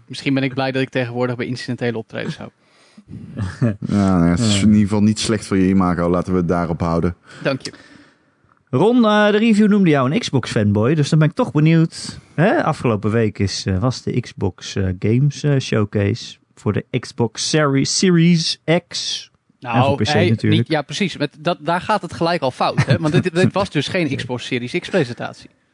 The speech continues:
Speaker 3: Nou ja, op zich wel.
Speaker 1: Nou, dit was gewoon een
Speaker 3: Al
Speaker 1: X-,
Speaker 3: die games.
Speaker 1: Xbox Games presentatie voor al die platforms.
Speaker 3: Ja,
Speaker 2: Ja, zo
Speaker 3: ja,
Speaker 2: heette het
Speaker 3: ja.
Speaker 2: ook overigens.
Speaker 3: Ja.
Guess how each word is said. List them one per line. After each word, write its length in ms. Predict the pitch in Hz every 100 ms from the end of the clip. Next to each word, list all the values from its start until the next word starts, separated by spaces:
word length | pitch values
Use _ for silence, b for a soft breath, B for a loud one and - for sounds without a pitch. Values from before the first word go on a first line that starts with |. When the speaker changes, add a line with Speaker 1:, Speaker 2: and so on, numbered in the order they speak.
| _
Speaker 3:
Nou 140 | 113
ja, 240 | 101 98 110
op 160 | 113
zich 180 | - 123
wel. 320 | 175 139 101 - - -
Speaker 1:
Nou, 120 | -
dit 160 | 123
was 140 | 135 131
gewoon 160 | 139
een 60 | 127
Speaker 3:
Al 100 | 156
Speaker 1:
X-, 60 | 151
Speaker 3:
die 80 | 123
games. 180 | 120
Speaker 1:
Xbox 300 | 110 196 - 151
Games 480 | 165 151 - - -
presentatie 720 | 151 127 127 135 120 131 120
voor 220 | 139 131
al 180 | 147 147
die 100 | 147
platforms. 500 | 170 - 113 - -
Speaker 3:
Ja, 460 | - 226 - - -
Speaker 2:
Ja, 240 | 143 135 175
zo 120 | 151
Speaker 3:
ja, 80 | 113
Speaker 2:
heette 220 | 107 -
het 140 | 104 110
Speaker 3:
ja. 100 | 90
Speaker 2:
ook 180 | 117
overigens. 640 | 90 87 87 82 160 120
Speaker 3:
Ja. 80 | 101